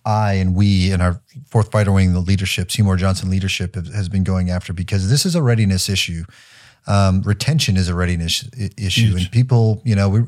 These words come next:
Speaker 1: we recruit airmen, but we retain families, um, usually around the dinner table. And, um, and I can think of many, many, many, we can think of many people who have had challenges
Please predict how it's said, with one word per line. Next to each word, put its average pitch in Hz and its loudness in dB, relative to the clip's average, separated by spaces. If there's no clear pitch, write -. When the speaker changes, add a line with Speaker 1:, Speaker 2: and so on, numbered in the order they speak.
Speaker 1:
we 117 4
recruit 113 2
airmen, 120 4
but 95 0
we 101 -2
retain 98 2
families, 90 -2
um, 92 0
usually 101 2
around 98 2
the 92 0
dinner 92 0
table. 82 -6
And, 90 0
um, 90 -2
and 113 2
I 107 0
can 92 -2
think 90 -4
of 87 -6
many, 110 2
many, 104 2
many, 90 0
we 101 0
can 92 -6
think 92 -4
of 87 -2
many 98 2
people 101 -4
who 101 2
have 104 0
had 120 2
challenges 107 0